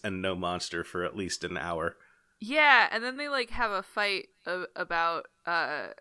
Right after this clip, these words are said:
Speaker 2: Rob trying to go after Beth, 'cause, uh,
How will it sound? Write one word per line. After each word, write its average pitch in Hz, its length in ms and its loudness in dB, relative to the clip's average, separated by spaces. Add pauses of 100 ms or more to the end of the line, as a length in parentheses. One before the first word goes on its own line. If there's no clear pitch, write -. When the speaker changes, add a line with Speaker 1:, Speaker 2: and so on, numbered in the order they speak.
(340)
Speaker 2:
Rob 170 480 2
trying 185 260 -4
to 170 60 -8
go 165 160 -4
after 165 340 -4
Beth, 156 400 -4
'cause, 160 400 -12 (560)
uh, 147 460 0